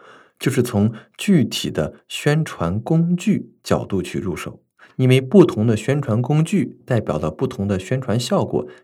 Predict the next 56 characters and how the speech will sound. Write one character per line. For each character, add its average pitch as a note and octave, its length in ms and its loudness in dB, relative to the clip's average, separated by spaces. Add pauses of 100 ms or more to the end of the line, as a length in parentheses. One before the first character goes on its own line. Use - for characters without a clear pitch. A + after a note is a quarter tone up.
也 F#2 120 2
可 F#2 200 -2
以 C#3+ 100 2
去 A2 140 0
针 A#2 240 2
对 A2+ 180 2
不 D#3+ 300 0
同 D#2+ 340 -8
的 C3+ 180 -4
宣 F#2 280 -6
传 D#2 180 -8
对 - 160 -8
象。 - 240 -8 (600)
那 E3 80 0
宣 E3+ 260 4
传 C3+ 180 2
工 F3 220 4
具 F3+ 260 0 (220)
一 A2 100 4
共 D3 200 2
有 B2 140 4
哪 A2 180 0
几 F2+ 160 -4
类 D#3 180 4
呢？ G#2 240 0 (300)
我 G#2+ 80 -2
给 F#2 100 2
大 F#2+ 80 -2
家 F#2+ 160 0
给 D2+ 240 -2
出 G2 160 -2
了 F#2 240 0
五 D#2+ 180 -6
个 E3 140 -2
基 D#3+ 160 -2
本 E2 220 -4
类 E2+ 120 -2
型。 - 320 -12 (360)
第 E3 160 4
一 F#3 80 4
个 C3 260 -4 (420)
叫 A#2+ 140 4
做 F#2+ 240 0
纸 E2 340 -6
质 E3 320 2
宣 F2 280 -6
传， - 260 -14 (380)
包 G#2+ 120 4
括 F2+ 200 2
海 - 260 -6
报、 A2+ 260 0
宣 A#2 220 -2
传 A#2 180 -2
册 B2 160 -2
等 E2+ 240 -4
等。 D#3+ 160 -6